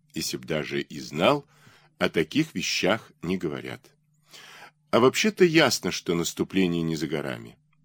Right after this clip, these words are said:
Ильин уже много раз планировал про себя, как это будет. После долгого стояния на передовой их дивизию,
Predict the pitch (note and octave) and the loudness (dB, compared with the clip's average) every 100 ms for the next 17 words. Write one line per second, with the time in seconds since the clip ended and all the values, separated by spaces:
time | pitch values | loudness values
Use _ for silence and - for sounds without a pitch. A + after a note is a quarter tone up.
0 | _ - - - F#2 G2+ D#3 G#3 E3+ E3+ | _ -20 -20 -8 0 4 6 6 8 6
1 | D3+ E3+ D3+ D3+ C#3+ - G#2 G2+ G#2 A#2+ | 6 6 6 6 4 2 2 2 4 4
2 | G2 F2 - E2 - D#2 F#2 G2+ - A#2 | 4 2 0 -4 -4 0 2 2 2 0
3 | - D#2 D2 C2 B1+ - _ _ _ _ | 0 -8 -10 -10 -16 -18 _ _ _ _
4 | _ - _ A2 A2 A#2+ B2 D3+ A#2 G#2 | _ -20 _ 4 6 6 6 8 8 4
5 | - G2 F2+ A2+ G#2 F2+ E2 - E2 D#2 | 4 2 4 6 6 4 2 0 0 2
6 | E2+ F2+ E2 - F2+ D2 C2+ D2+ F#2+ D3+ | 2 2 2 -2 -6 -4 -6 -4 0 0
7 | C#3 D#3 D3+ | 2 2 2